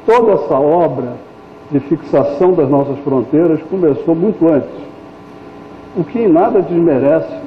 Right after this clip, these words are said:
o trabalho feito por Rio Branco. A diplomacia portuguesa conseguiu,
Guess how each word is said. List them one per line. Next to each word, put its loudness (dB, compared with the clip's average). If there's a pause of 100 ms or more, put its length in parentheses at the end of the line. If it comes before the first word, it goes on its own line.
o -4
trabalho 2
feito 0
por 2
Rio 2
Branco. -6 (960)
A 2
diplomacia 0
portuguesa 2
conseguiu, 0